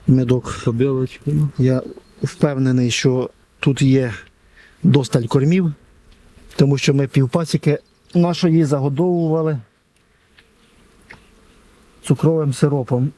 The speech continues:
Speaker 1: І, до речі, скажу, що та пасіка, яка, частина пасіки, яка зимувала на цукровому сиропі, перезимувала краще, чим на меду. Дивіться, що ми маємо. Ми маємо таку ж саму ідентичну ситуацію, що і в сім'ях. Бачимо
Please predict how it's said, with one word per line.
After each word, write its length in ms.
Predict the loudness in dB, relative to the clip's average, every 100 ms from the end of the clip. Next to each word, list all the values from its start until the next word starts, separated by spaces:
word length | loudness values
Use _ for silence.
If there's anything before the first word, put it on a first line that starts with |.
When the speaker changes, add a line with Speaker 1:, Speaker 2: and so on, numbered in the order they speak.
| -4
Speaker 1:
І, 60 | 0
до 140 | 0
речі, 260 | -2 -2 -4
скажу, 440 | -2 0 0 0 -6
що 420 | -10 -4 -2 -4 -10 _ -20 _ -4
та 140 | -4
пасіка, 460 | -2 0 0 0 -2
яка, 260 | -2 -4
частина 420 | -4 -4 -2 -2 -2
пасіки, 380 | -4 -4 -4
яка 340 | -4 -2 -4 -2
зимувала 480 | 0 0 -2 -4 -4
на 120 | -6
цукровому 460 | -8 -6 -4 -4
сиропі, 360 | -4 -4 -4 -6
перезимувала 720 | -4 -4 -2 0 0 -2 -6 -10 -20 -20 _ _
краще, 380 | -2 -2 0 -2
чим 300 | 0 2 2
на 500 | 0 -2 -6 -6 -6
меду. 460 | -4 -4 -2 -6 -8 _ _ _ _ _ _ _ _ _ _
Дивіться, 420 | 0 2 0 -2
що 160 | 0 0
ми 100 | 2
маємо. 440 | 0 -2 -2 -4 -6 -2
Ми 120 | 2
маємо 500 | 2 2 0 0 -4 -10
таку 220 | -6 -2 0
ж 60 |
саму 260 | 0 0 0
ідентичну 680 | 2 4 4 4 2 0
ситуацію, 540 | 0 0 0 0 0 0
що 140 | 2
і 80 | 2
в 60 | 2
сім'ях. 380 | 2 2 0 _ _ -20 -8 0
Бачимо 580 | 2 2 0 0 0